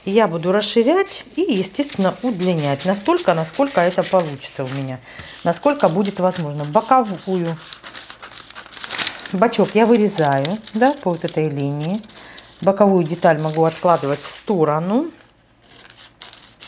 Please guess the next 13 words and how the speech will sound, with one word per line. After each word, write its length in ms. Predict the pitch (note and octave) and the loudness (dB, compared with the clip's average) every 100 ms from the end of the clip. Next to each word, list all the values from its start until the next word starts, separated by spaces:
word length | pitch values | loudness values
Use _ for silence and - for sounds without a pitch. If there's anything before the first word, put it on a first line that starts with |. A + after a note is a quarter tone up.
| - _ _ - - - - - - - - _ - _ - - _ _ _ _ - - - - - _ - - - - - - - | -20 _ _ -20 -20 -20 -20 -16 -16 -16 -20 _ -20 _ -20 -20 _ _ _ _ -20 -20 -20 -20 -20 _ -20 -16 -10 -8 -8 -14 -2
И 80 | A#3+ | -2
теперь 260 | A#3 B3+ G#3+ | 2 2 6
мне 180 | A3 | 6
нужно 400 | G#3+ G#3 F#3 F#3 F#3 - - - _ - - - - - _ _ _ - | 6 2 0 -2 -4 -18 -20 -20 _ -20 -20 -20 -20 -20 _ _ _ 0
доработать 800 | F#3 A3+ G#3 G3 D4 E4 - - - - - | 4 6 6 4 4 2 -4 -12 -18 -20 -12
с 160 | - | -2
выточкой 480 | G3+ B3 - - A3 | 2 2 0 -4 -2
нагрудной. 680 | F#3+ F#3+ G3 F3 D3+ D3 C#3 - _ - | 0 0 0 -2 -4 -8 -8 -12 _ -2
То 60 | G#3 | -2
есть, 160 | G3+ - | 0 0
опять-таки, 640 | A#3 G#3+ F3 - - F#3+ | 2 2 -2 -4 -10 0
я 200 | G3 A3+ | 2 4
разрезаю. 840 | F#3+ E3 F#3+ F#3 F3 D#3 D3+ G#3 | 2 -2 -8 -4 0 0 0 -2